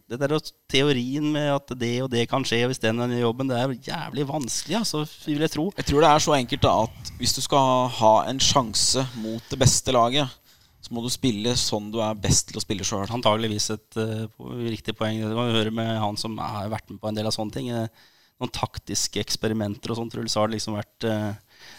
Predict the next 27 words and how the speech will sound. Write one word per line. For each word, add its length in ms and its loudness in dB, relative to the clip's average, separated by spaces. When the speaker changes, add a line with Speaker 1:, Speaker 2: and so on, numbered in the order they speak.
Speaker 1:
det 140 0
å 20 0
så 80 -2
plutselig 400 -2
spille 320 0
høyrebekk 560 0
i 60 -2
en 100 -4
fire, 300 0
firer 320 -2
bak, 240 4
til 140 -2
å 80 -12
bli 400 0
wingback 500 -2
i 60 -2
en 80 -6
femmer, 420 0
eh, 460 -2
hvor 100 0
vanskelig 480 0
blir 240 0
det 80 0
å 60 -8
forholde 260 -2
seg 160 -4
til? 160 -6